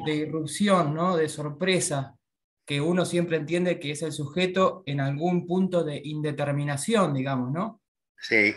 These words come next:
Speaker 1: E indeterminación, que yo ahí traduzco el margen de libertad, sería una indeterminación.
Speaker 2: Exactamente.
Speaker 1: No, para no meter la libertad en una cuestión discursiva, digamos, ¿no?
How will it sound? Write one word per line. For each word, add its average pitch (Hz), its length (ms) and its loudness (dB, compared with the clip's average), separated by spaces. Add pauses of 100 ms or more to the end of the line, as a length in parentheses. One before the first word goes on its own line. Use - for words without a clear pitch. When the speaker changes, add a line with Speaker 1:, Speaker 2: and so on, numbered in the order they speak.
(160)
Speaker 1:
E 156 140 -6
indeterminación, 170 880 2
que 156 120 0
yo - 280 0
ahí 160 240 2
traduzco 165 400 2
el 147 80 -2
margen 160 360 -2
de 151 80 -4
libertad, 151 460 0
sería 160 560 0
una 151 340 -8
indeterminación. 143 1120 0 (300)
Speaker 2:
Exactamente. 110 680 6
Speaker 1:
No, 196 200 2
para 156 200 -2
no 175 100 2
meter 180 240 2
la 175 100 2
libertad 170 560 2
en 170 100 0
una 170 160 -2
cuestión 165 520 -2
discursiva, 147 580 0
digamos, 131 320 -2
¿no? 190 280 -4